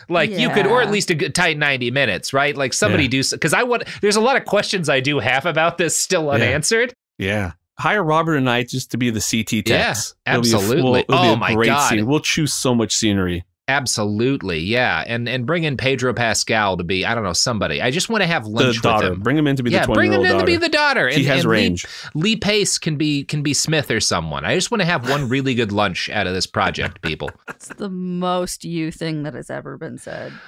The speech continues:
Speaker 1: The lawyer in this case is David Zoll, and as part of his claim against her, he noted that at least thirty people were misdiagnosed and aware of it. Right? That, like, we have tracked down thirty people who were told they had Alzheimer's and didn't,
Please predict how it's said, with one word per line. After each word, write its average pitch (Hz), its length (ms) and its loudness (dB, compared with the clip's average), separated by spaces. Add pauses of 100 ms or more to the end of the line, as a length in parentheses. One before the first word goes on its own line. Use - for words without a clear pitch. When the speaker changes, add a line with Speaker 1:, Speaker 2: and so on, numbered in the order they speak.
(360)
Speaker 1:
The 156 180 4
lawyer 220 540 2
in 151 280 -2
this 123 240 0
case - 420 -4
is 104 240 -4
David 110 420 0
Zoll, 87 460 -8
and 127 160 -2
as 123 140 -2
part 208 260 -2
of 185 100 -4
his 156 180 -2
claim 104 420 -2
against 80 400 -4
her, 76 160 -2
he 92 160 -4
noted 107 380 -2
that 104 100 -4
at 87 100 -6
least 98 360 -6
thirty 113 300 -2
people 110 520 -4
were 95 120 -2
misdiagnosed 113 1000 -2
and 104 180 -2
aware 92 420 0
of 73 120 -6
it. - 160 -8 (160)
Right? 98 320 0 (300)
That, 135 140 -2
like, 127 240 2
we 165 140 2
have 156 120 0
tracked 135 300 0
down 110 160 0
thirty 127 400 -2
people 110 340 -4
who 101 80 -2
were 95 140 -4
told 120 260 -2
they 113 140 0
had 104 100 2
Alzheimer's 87 540 -2
and 82 200 -8
didn't, 82 340 -6